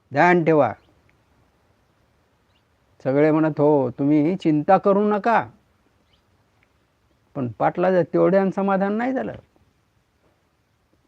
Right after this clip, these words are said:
पाटलानं सगळ्याले ज्वारी उचलायला लावली, उचलली,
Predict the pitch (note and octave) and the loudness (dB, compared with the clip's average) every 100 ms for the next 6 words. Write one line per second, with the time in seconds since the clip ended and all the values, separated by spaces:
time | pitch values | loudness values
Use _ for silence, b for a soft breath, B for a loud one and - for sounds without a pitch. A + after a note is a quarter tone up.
0 | _ - D3 D3 F3+ F#3 G3+ C#4 - _ | _ -2 0 2 4 4 2 -2 -12 _
1 | _ _ _ _ _ _ _ _ D#3+ F#3 | _ _ _ _ _ _ _ _ 0 4
2 | G3+ F#3+ G3+ E3+ D3 E3 G3+ A3 G#3+ F#3 | 6 6 4 4 4 4 4 4 4 2
3 | C3 D3 D#3 E3 D#3+ D3+ C#3+ C3+ B2+ G#2 | 0 -4 -2 2 4 4 2 0 -2 -6
4 | - _ _ _ _ _ _ _ _ _ | -12 _ _ _ _ _ _ _ _ _
5 | _ _ _ _ _ _ - D4 - A2+ | _ _ _ _ _ _ -8 -6 -4 -6
6 | F#2 | -8